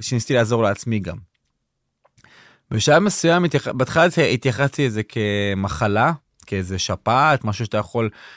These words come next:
להעביר את זה. בש-, בשלב מסוים אני מבין, אני מבין שזה לא עובר.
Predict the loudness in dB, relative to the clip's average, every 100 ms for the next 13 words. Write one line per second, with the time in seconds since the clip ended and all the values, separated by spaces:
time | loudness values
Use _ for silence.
0 | -4 2 2 2 0 0 0 0 0 0
1 | -4 -12 _ _ _ _ _ _ _ _
2 | _ _ _ -2 2 2 2 2 4 4
3 | 2 2 2 0 -2 -2 0 0 0 0
4 | 0 -2 0 2 6 4 4 0